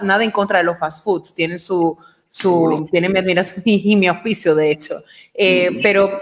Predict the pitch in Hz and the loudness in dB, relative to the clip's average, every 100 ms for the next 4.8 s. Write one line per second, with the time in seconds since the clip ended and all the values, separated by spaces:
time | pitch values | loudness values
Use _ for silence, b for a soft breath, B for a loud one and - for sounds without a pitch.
0 | - 208 185 185 175 175 170 170 175 220 | 2 4 4 4 2 2 0 -4 -4 -2
1 | 208 240 240 214 233 220 190 175 - 175 | 0 2 0 0 2 2 0 0 -2 -2
2 | 170 170 170 190 180 170 190 170 - 165 | -4 -2 2 2 0 -2 -6 -10 -14 -2
3 | 156 170 170 151 156 147 175 240 269 247 | 0 0 -2 -8 -10 -4 -2 0 0 -2
4 | 170 175 160 156 147 123 127 - | 0 2 2 0 -6 -8 -10 -10